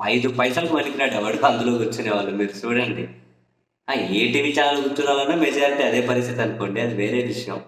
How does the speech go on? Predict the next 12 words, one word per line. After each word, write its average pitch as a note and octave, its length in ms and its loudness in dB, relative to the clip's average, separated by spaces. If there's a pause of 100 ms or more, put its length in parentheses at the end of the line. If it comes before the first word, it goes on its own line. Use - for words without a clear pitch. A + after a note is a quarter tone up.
(600)
And E3 240 2
ఈ F#3 380 4
ఇందులో F#3 280 6
కూర్చొని F3+ 320 2
కొందరు D#3+ 280 2
పనికిమాలిన D3+ 580 4
వాళ్ళు B2 500 0 (380)
దీన్ని F#3+ 320 4
పొలిటిసైజ్ E3+ 600 2
చేస్తూ C#3+ 280 2
ఉన్నారు. G2+ 380 -2 (160)
ఆ, B2+ 420 2